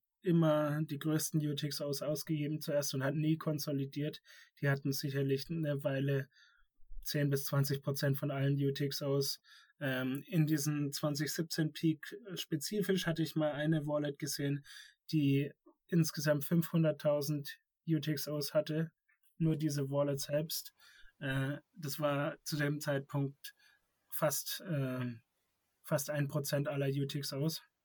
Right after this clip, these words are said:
ähm, in einer einzelnen Wallet. <laughs> Ähm, wenn, wenn dann solche Akteure eben anfangen, ein bisschen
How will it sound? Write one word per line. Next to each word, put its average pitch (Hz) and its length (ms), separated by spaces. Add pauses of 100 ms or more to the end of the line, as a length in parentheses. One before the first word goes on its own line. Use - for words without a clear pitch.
(1040)
ähm, 131 440 (680)
in 170 160
einer 151 220
einzelnen 147 460
Wallet. 135 380 (320)
<laughs> 220 580 (540)
Ähm, 156 520 (960)
wenn, 180 560
wenn 180 140
dann 175 160
solche 185 400
Akteure 156 520
eben 139 420
anfangen, 147 800
ein 139 40
bisschen 143 640